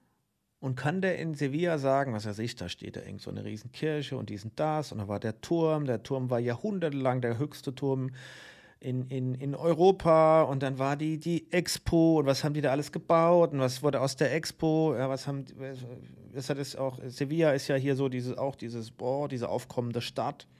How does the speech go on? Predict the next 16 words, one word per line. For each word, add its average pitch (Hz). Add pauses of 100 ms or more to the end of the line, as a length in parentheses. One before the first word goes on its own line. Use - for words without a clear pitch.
(560)
Die 139
haben 143
mehr 151
Startups 139
wie, 139
wie, 139
wie 135
Berlin 135
und 127
Zürich 143
und, 127
und 127
Frankfurt, 135
äh, 120
zusammen, 156
ja, 156